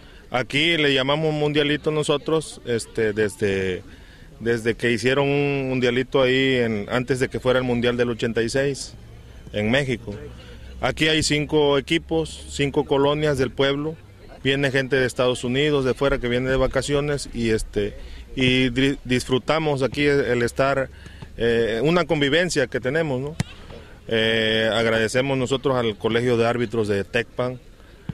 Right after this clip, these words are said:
eh, con Fidel Rendón. Eh, cada, cada equipo tiene un delegado, tiene un, un representante, aquí están los representantes. Tene-, contamos también con la presencia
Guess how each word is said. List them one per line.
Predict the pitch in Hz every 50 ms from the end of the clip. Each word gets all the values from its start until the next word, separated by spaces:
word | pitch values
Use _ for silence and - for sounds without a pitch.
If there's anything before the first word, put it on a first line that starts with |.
| - - - -
eh, | - 101 98 92 95 90 90 98 101 -
con | 113 107 107 107 107 104
Fidel | - 113 104 95 110 120 123 120 117 110 104 101 98 92 - - - - - - - - - - - - - - - - - -
Rendón. | - 123 123 120 120 117 123 123 131 143 156 165 165 156 - 127 131 123 - - - - - - - - - - - -
Eh, | 117 120 120 117 113 113 113 113 113 107
cada, | 147 143 151 151 151 147 143 139 135 127 117
cada | - 143 143 147 151 151
equipo | 131 123 147 139 143 151 123
tiene | 147 139 139 139 135 135
un | 139 139 139
delegado, | 139 139 143 143 135 143 143 147 147 147 147 147 143
tiene | 120 143 135 135 135 135 135
un, | 135 135 135 135 131 123 120
un | 131 131 127
representante, | 135 131 - 135 - - 139 131 117 143 147 147 151 139 151
aquí | 135 - 139 127
están | - - 139 135 135 131
los | 131 131
representantes. | 127 127 - 139 135 135 131 120 - 143 147 139 156 147 - -
Tene-, | - 135 127 131 139 123 95
contamos | - 135 123 107 143 147 151 151 -
también | - 139 143 - 139
con | 139 147
la | 147 143
presencia | - 143 139 127 139 139 143 -